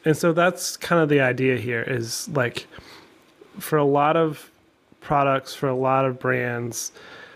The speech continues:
h-, having that kind of baseline communication with your audience is really valuable so that when they're ready, you're already placed and you're already, you know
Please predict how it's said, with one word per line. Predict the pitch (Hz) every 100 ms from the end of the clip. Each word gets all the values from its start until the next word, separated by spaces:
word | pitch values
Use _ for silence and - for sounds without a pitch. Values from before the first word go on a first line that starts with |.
| - - - -
h-, | -
having | - 156 156 156 147
that | 139 131 135 143 _ _ -
kind | - 160
of | 151 123
baseline | 139 143 143 156 139 131
communication | 123 - 135 123 - 131 - 139
with | 131
your | 151 139
audience | 147 147 139
is | 139
really | 127 127 160 156 147
valuable | 131 127 127 123 120
so | - - 165
that | 160 156
when | 147 135
they're | 131 143 151
ready, | 160 165 165 165 - - - -
you're | 143 139
already | 139 139 131 127 127 120 - _ _ _
placed | - 160 135 123 120 -
and | 147 135
you're | 135
already, | 131 131 127 - -
you | 165
know | 117 113